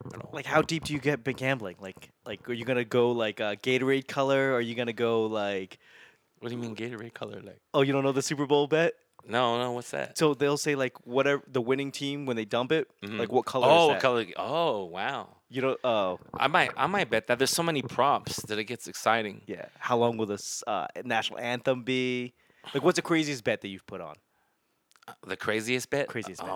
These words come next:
Speaker 1: I don't know if I did national anthem.
Speaker 2: Like, what, what bet is embarrassing to you?
Speaker 1: I,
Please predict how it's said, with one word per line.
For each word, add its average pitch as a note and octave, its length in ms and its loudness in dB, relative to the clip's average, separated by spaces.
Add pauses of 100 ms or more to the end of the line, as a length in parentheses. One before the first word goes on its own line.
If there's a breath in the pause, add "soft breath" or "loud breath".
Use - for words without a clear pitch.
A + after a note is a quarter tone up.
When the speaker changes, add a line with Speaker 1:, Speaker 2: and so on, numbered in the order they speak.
(140)
Speaker 1:
I A#2 60 -8
don't D#3 100 -2
know D#3 80 0
if C#3+ 100 -6
I C3 80 -2
did B2+ 220 -4
national A2 420 -8
anthem. A2 420 -10 (360 soft breath)
Speaker 2:
Like, C3+ 180 2
what, D#3+ 280 4
what C#3+ 260 2
bet D#3 240 2
is A#2+ 140 -6
embarrassing G2+ 640 -6
to - 140 -16
you? D#2+ 140 -20 (2250 loud breath)
Speaker 1:
I, - 160 2